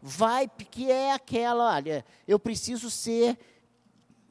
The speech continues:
eu preciso falar a linguagem do mundo. Não, você precisa falar a linguagem de Cristo. E essa linguagem de Cristo precisa transformar o mundo ao seu redor. Você, quando chegar, você precisa ser a luz.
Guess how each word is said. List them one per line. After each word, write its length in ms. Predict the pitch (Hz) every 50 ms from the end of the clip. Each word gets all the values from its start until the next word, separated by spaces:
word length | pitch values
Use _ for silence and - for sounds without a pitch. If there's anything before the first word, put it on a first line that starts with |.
| 277 311 302 226 - - - - _ _ _ _ _ - - - - - - -
eu 100 | 156 160
preciso 360 | - - - 226 220 214 240
falar 360 | - - 233 208 196 202 214
a 40 | 220
linguagem 600 | 226 214 208 202 180 190 196 208 226 220 - 226
do 160 | 208 202 240
mundo. 400 | 233 233 233 226 247 254 220 - _ -
Não, 380 | 320 370 349 349 359 392 381
você 180 | 302 - - 311
precisa 180 | - - 320 311
falar 240 | - 302 269 277
a 40 | 285
linguagem 560 | 320 320 302 269 233 240 247 269 285 - 277
de 140 | 262 - 294
Cristo. 500 | - - 285 277 311 330 320 - - - _ - - - _ _ -
E 160 | 240 269 277
essa 220 | 277 269 - 285
linguagem 480 | 262 247 226 196 185 220 226 240 226 -
de 80 | 220
Cristo 340 | - - 226 254 254 - -
precisa 640 | - 233 254 233 - - 233 269 254 254 254 254 233 - - - - _ -
transformar 840 | - 269 277 269 - - - 269 247 214 233 196 208 226 254 277 285
o 100 | 269 240
mundo 340 | 262 247 208 240 262 240 269
ao 80 | 254
seu 200 | - - 262 254
redor. 380 | 269 254 226 196 208 240 262 254
Você, 300 | 240 240 - - 277 -
quando 180 | - 277 269
chegar, 400 | 233 - - 226 196 170 226 247
você 100 | 247 -
precisa 240 | 262 226 226 226 208
ser 120 | - 269 277
a 80 | 240
luz. 460 | 214 185 202 220 254 269 233 190 -